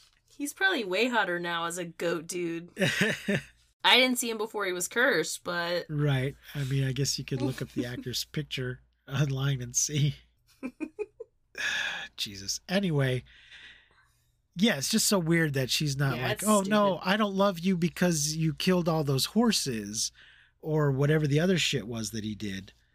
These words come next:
Speaker 2: It's just 'cause y-, you're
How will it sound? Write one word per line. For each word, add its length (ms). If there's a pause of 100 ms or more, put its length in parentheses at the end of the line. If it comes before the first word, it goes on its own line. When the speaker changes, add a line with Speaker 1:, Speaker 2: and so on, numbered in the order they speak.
(600)
Speaker 2:
It's 200
just 320
'cause 560 (680)
y-, 100 (240)
you're 140